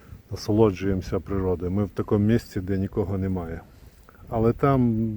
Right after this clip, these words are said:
від нас метрів триста, там люди за людьми стоять. Людей багато приїхало відпочивати, то, можливо, ще наїдуть сюди. Чуємо, щось, щось гуде, десь якийсь транспорт.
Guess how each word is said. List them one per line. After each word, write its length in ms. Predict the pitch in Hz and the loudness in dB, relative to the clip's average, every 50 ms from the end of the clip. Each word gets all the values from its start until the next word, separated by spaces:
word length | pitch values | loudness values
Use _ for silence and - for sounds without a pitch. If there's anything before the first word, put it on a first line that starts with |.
| 107 - - - | -8 -10 -10 -10
від 120 | 113 104 | -6 -2
нас 340 | 113 120 117 117 113 - - | 0 2 2 2 0 -2 -2
метрів 500 | 117 113 113 101 - - 107 107 104 98 95 - - | -2 0 0 -2 -2 -4 -4 -2 -4 -4 -6 -12 -8
триста, 460 | - 127 131 139 101 - - - 110 90 | -2 0 2 2 0 0 -2 -4 -4 -4
там 380 | - - 104 101 101 101 101 - - - - - - - - - - - - - | -2 -2 -2 0 0 -2 -2 -6 -10 -18 -20 -20 -20 -20 -20 -20 -20 -20 -10 0
люди 260 | 117 127 120 110 113 | 2 2 4 4 2
за 160 | 107 98 113 | 2 4 4
людьми 400 | 104 104 104 95 95 95 90 85 | 4 4 2 2 0 0 -2 -2
стоять. 540 | - - - - 90 87 87 85 82 - - - - - - - | -4 -6 -8 -8 -6 -6 -6 -6 -8 -10 -14 -20 -20 -20 -12 -8
Людей 300 | 113 107 92 107 101 98 | -6 -4 0 0 0 0
багато 580 | 90 90 101 90 98 113 110 - - - 101 - - - - - - - - - - - - - - | 0 0 -2 -2 0 -2 -2 -4 -4 -8 -8 -8 -12 -18 -20 -20 -20 -20 -20 -20 -20 -20 -20 -16 -6
приїхало 580 | - 101 98 101 101 - - 104 95 98 95 | -2 0 2 2 0 0 -2 -4 -2 -2 -2
відпочивати, 800 | 95 95 - - - 98 - - - 98 95 98 95 92 - - - - - - - - - - - - - - - - - - - - | -2 -4 -4 -4 -6 -8 -8 -6 -6 -4 -2 -2 -2 -2 -4 -8 -20 -20 -20 -20 -20 -20 -20 -20 -20 -20 -20 -20 -20 -20 -20 -20 -16 -10
то, 60 | - 92 | -6 -4
можливо, 440 | 90 92 90 90 98 95 92 92 | -4 -2 0 0 0 2 2 0
ще 260 | 90 - - - 104 92 | -2 -2 -2 0 0 0
наїдуть 540 | 90 90 90 87 90 87 82 95 90 - | 0 -2 -2 -4 -4 -4 -4 -6 -8 -8
сюди. 360 | - - - 90 85 98 87 - - - - - - - - - - - - - - - - - - - - - - - - - - - - - - - - - - - - - - - - - - - - - - - - - - - - - | -10 -10 -8 -6 -4 -4 -4 -6 -8 -14 -20 -20 -20 -20 -20 -20 -20 -20 -20 -20 -20 -20 -20 -20 -20 -20 -20 -20 -20 -20 -20 -20 -20 -20 -20 -20 -20 -20 -20 -20 -20 -20 -20 -20 -20 -20 -20 -20 -20 -20 -20 -20 -20 -20 -20 -20 -20 -20 -20 -16
Чуємо, 480 | - - 110 104 104 101 101 104 110 113 - | -2 4 6 6 6 6 6 4 2 0 -2
щось, 240 | - - 120 107 98 - - | -2 0 0 0 0 -2 -6
щось 280 | - - 123 104 98 | -2 2 2 2 2
гуде, 380 | 98 90 107 110 101 117 110 101 | 2 2 2 4 6 6 4 4
десь 240 | 92 98 92 - - | 4 0 -2 -4 -8
якийсь 240 | - - - - | -12 -14 -14 -12
транспорт. 580 | - - 110 110 104 101 - - - 107 98 - | -6 -4 -2 0 0 0 -2 -6 -8 -10 -10 -10